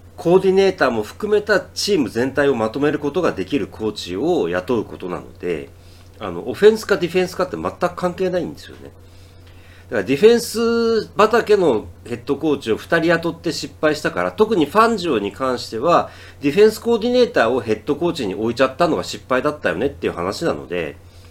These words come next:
じゃあ、ディフェンスで失敗したから、じゃあ今度オフェンスコーディネーターをヘッドコーチに置いて成功すると思うんですかっていう話で。だから、あの、もう一回、コーディネ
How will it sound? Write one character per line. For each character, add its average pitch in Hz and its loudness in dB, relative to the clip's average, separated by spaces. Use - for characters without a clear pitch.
じ 180 4
ゃ 147 6
あ、 104 -4
デ 135 -4
ィ - -2
フ 202 0
ェ 214 6
ン 208 4
ス 202 -4
で 208 2
失 - -8
敗 220 2
し 214 -4
た 226 0
か 139 2
ら、 139 2
じ - -2
ゃ 135 0
あ - -10
今 202 4
度 117 2
オ 120 0
フ 175 -2
ェ 180 4
ン 185 2
ス - -8
コ 190 0
ー - 2
デ 208 2
ィ 202 -2
ネ 220 8
ー 208 6
タ 92 2
ー - -
を 135 0
ヘ 131 -4
ッ 120 -10
ド 147 0
コ 160 2
ー 165 2
チ 113 -8
に 82 -4
置 87 -4
い - -6
て 101 0
成 - -2
功 143 2
す 147 -6
る 175 -2
と 85 -4
思 120 -2
う 147 0
ん 95 -4
で 80 -8
す - -12
か 117 -4
っ 120 -6
て - -12
い 85 -4
う - -4
話 80 -10
で。 69 -14
だ 104 -8
か 98 -2
ら、 87 -2
あ 113 -4
の、 90 -4
も 165 4
う 240 4
一 - -4
回、 - 0
コ 208 4
ー 240 2
デ 262 2
ィ 240 -2
ネ 254 4